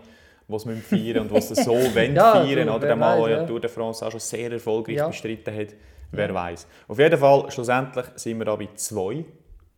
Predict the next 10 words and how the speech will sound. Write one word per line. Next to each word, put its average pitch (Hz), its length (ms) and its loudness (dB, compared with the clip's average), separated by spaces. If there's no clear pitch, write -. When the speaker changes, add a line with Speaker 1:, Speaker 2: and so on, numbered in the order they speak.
Speaker 1:
Einzelzeitfahren, 135 1000 -6
sechzig - 540 -6
Kilometer, 117 480 -10
viel 113 360 -6
mehr 95 200 -12
als 92 100 -12
in 95 60 -14
den 98 80 -12
vergangenen 101 380 -6
Jahren. 120 320 -4